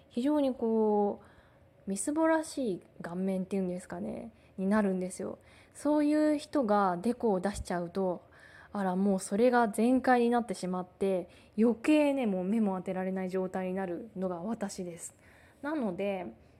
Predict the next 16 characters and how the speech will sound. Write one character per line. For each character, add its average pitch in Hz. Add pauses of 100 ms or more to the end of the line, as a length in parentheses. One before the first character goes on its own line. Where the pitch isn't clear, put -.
ち -
ょ -
っ -
と 233
こ - (1080)
う、 277
表 285
情 311
を 233
豊 226
か 220
に 190
す 196
る 208
こ 226
と 226